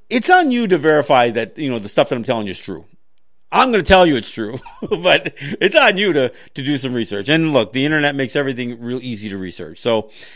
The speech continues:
if I, if I give a fact or a figure, if I, you know, throw something out there or make, uh, make a charge against somebody, you can, you can verify it. And, um, and I encourage you to do that because, look, if you find something that I've said that I've mischaracterized,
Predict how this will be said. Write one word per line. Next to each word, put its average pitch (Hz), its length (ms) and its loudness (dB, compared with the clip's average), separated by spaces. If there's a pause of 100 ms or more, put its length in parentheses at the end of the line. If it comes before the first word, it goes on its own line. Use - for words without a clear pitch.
(120)
if 139 100 0
I, 190 120 6
if 165 260 2
I 190 80 4
give 175 220 2
a 165 80 6
fact 151 420 0
or 127 60 0
a 113 40 -4
figure, 143 420 -4
if 110 120 -4
I, 135 120 2
you 143 220 -4
know, 139 200 -8
throw 135 200 -4
something 135 320 -6
out 123 220 -2
there 131 300 0
or 104 40 0
make, 110 320 -8
uh, 107 260 -12
make 117 220 -8
a 117 80 -6
charge 135 460 -2
against 120 260 -6
somebody, 120 400 -2 (320)
you 202 220 -4
can, 185 160 -2
you 185 140 -2
can 175 140 2
verify 104 440 0
it. - 140 -18 (180)
And, 123 500 -6
um, 107 400 -8 (100)
and 170 140 4
I 208 60 6
encourage 196 400 2
you 117 60 -6
to 110 40 -4
do 107 40 -4
that 101 100 -8
because, 156 240 -2 (240)
look, 185 200 4
if 156 120 0
you 180 100 -4
find 247 420 0
something 190 340 -2
that 156 100 2
I've 143 140 4
said 175 320 0
that 143 100 4
I've 131 100 4
mischaracterized, 277 800 -4